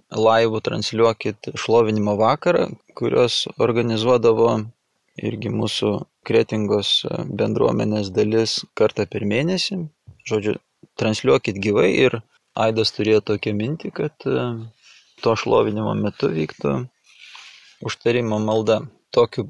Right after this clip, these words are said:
pačiu principu, kaip mes jau daugelis buvom patyrę per tos Miracle Mondays renginius. Na ir išėjo taip, čia irgi Dievui garbė, mes tokių dalykų nesam darę, su jokiais,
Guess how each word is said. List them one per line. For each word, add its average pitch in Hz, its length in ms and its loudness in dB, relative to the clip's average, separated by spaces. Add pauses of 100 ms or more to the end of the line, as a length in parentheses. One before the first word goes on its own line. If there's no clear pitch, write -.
pačiu 110 260 -4
principu, 135 520 -2
kaip 113 200 -4
mes 117 320 -2
jau 110 380 -2 (100)
daugelis 110 580 0
buvom 107 440 -4
patyrę 120 680 -2 (460)
per 113 140 -4
tos - 240 2
Miracle 110 440 2
Mondays 110 540 0
renginius. 104 640 -4 (460)
Na 110 420 0
ir 123 320 2 (340)
išėjo 127 480 -2
taip, - 300 -4 (520)
čia - 220 -6
irgi 123 320 -4
Dievui 123 400 0
garbė, 120 460 0 (260)
mes 113 320 -2
tokių - 400 -4
dalykų 123 400 0
nesam 110 400 -4
darę, 110 300 0 (340)
su - 220 0
jokiais, 135 480 0